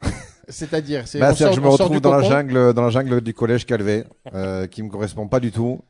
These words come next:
Speaker 1: Euh, j'étais pas un super, super élève à la base, mais quand même au village, comme on n'était pas très nombreux, euh,
Speaker 2: Ça suivait.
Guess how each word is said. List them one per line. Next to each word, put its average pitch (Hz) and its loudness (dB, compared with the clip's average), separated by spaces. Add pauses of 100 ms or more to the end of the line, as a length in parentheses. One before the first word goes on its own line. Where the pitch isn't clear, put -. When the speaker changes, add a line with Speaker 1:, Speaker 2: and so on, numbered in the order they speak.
(480)
Speaker 1:
Euh, 101 -2
j'étais 123 -6
pas 147 -2
un 127 -4
super, 135 -6
super 120 -6
élève 113 -4
à 101 -2
la 98 -4
base, 110 -6 (760)
mais 127 -6
quand 139 -2
même 139 -4
au 131 -4
village, 120 -4 (100)
comme 135 -6
on 135 -6
n'était 120 -8
pas 139 -8
très 135 -10
nombreux, 123 -4
euh, 110 -2
Speaker 2:
Ça 104 -4
suivait. 104 -8